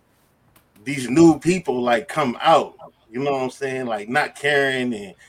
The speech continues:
you know, these communities that's going on. Um, I'm starting to see, like, people are, "Oh, we in twenty twenty, like, nobody cares," and la, la, la. Then you start thinking about when they actually was putting these chemicals into the weed, and you're like, "Okay, so some,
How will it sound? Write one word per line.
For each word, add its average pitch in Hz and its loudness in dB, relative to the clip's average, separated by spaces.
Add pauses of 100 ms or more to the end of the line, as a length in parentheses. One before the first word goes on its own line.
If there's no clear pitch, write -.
you 127 -6
know, 135 -2
these 127 -6
communities 135 -6
that's 127 -8
going 135 -4
on. 127 -6 (300)
Um, 113 -6
I'm 123 -6
starting 143 0
to 107 -12
see, 175 -4
like, 120 -2
people 127 -8
are, 90 -6
"Oh, 135 2
we 180 -2
in 117 -10
twenty - -2
twenty, 131 -4
like, 117 -2
nobody 131 -2 (220)
cares," 139 0
and 117 -8
la, 143 0
la, 127 -4
la. 160 2
Then 127 -6
you 160 -8
start 131 -8
thinking 139 -8
about 139 0
when 143 -4
they 147 -2
actually 139 -2
was 135 -8
putting 143 -10
these 139 -18
chemicals 143 -8 (280)
into 143 -6
the 123 -2
weed, 233 0
and 185 0
you're 214 -2
like, 123 -4
"Okay, 143 -6
so 120 -12
some, 226 -6